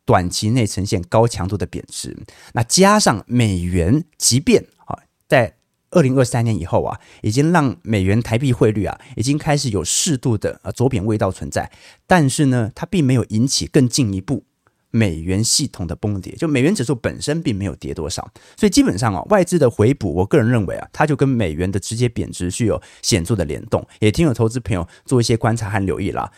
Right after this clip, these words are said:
OK，对，对，今天我们场景稍微有所更换了，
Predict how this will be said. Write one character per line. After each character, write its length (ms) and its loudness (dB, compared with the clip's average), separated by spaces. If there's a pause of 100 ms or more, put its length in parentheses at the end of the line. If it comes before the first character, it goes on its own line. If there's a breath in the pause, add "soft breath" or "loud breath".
(180 loud breath)
OK， 300 0 (680 soft breath)
对， 120 8
对， 120 6
今 200 4
天 280 2
我 40 -2
们 100 2
场 220 2
景 160 2
稍 200 2
微 120 4
有 80 4
所 160 -2
更 220 -6
换 180 -2
了， 160 -10